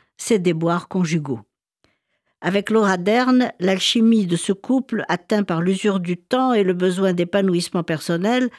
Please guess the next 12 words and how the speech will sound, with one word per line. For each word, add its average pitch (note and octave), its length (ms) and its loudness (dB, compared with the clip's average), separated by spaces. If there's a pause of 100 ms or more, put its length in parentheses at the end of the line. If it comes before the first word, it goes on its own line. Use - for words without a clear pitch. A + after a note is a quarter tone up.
(320)
éclate G3 480 -2
à D#3+ 40 0
l'écran. C#3 380 -4 (880)
Bon, F3 240 2 (260)
il G#3+ 120 2
faut C#4 160 0
reconnaître C4 500 2
que B3 100 0
la A3 120 2
première C4+ 400 2
demi-heure A3+ 500 2
déconcerte A#3 800 0